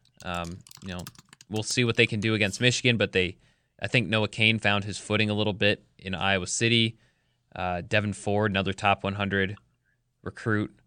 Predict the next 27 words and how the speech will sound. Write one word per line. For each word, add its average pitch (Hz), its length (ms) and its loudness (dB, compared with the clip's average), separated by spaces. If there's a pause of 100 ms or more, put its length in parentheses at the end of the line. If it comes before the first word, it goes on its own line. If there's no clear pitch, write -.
(180)
I - 40 -20
believe 110 220 -4
it's - 140 -12
Devin 87 260 -6
Ford. - 320 -8 (380)
Uh, 92 240 -2 (120)
another 101 200 -2
top 104 220 0
one 98 100 -4
hundred 101 160 -2
recruit. 92 340 -6
He, 107 480 0 (320)
he's 107 200 -6
had 98 160 0
a 95 40 -2
couple 101 260 -6
nice 92 260 -2
games 90 280 -6
so 90 160 -4
far. 87 440 -4 (500)
Um, 85 420 -10 (440)
you 123 100 -8
know, 123 60 -4
Ricky 135 300 -2
Slade 117 680 4
and, 95 380 -4 (880)
and 92 320 -10